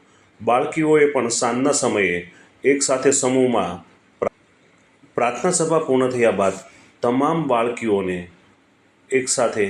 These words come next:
ભોજન પ્રસાદનો પણ લહાવો લીધો હતો. ત્યારે સંદીપભાઈ આહિર અને તુષારભાઈ આહિર અને તેમના મિત્રવૃંદ તરફથી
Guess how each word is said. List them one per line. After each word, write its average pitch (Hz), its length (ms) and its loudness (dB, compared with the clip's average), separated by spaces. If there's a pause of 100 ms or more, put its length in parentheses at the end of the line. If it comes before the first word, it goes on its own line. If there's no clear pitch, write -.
(160)
ભોજન 123 360 2
પ્રસાદનો 123 500 2
પણ 113 200 0
લહાવો 107 480 0
લીધો 104 340 2
હતો. 110 440 0
ત્યારે 95 380 0
સંદીપભાઈ 120 560 -2
આહિર 123 440 -2
અને 110 140 -2
તુષારભાઈ 139 560 0
આહિર 123 380 -2
અને 117 180 -2
તેમના 113 320 -2
મિત્રવૃંદ 117 600 -2
તરફથી 101 560 -2